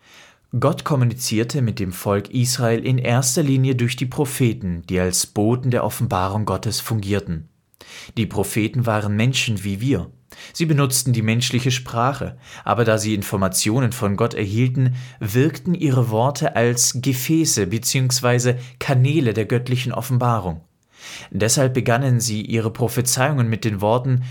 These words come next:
"So spricht der Herr." Die Worte der Propheten wurden schriftlich festgehalten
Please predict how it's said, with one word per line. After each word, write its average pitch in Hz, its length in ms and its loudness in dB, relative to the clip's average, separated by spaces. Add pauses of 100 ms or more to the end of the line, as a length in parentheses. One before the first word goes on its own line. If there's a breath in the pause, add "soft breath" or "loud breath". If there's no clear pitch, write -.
(320 loud breath)
"So 113 400 0
spricht - 580 -2
der 120 80 2
Herr." 98 460 -4 (920 loud breath)
Die 117 280 0
Worte 147 300 2
der 110 100 2
Propheten 98 680 -2
wurden 101 220 0
schriftlich - 600 -2
festgehalten 95 880 -2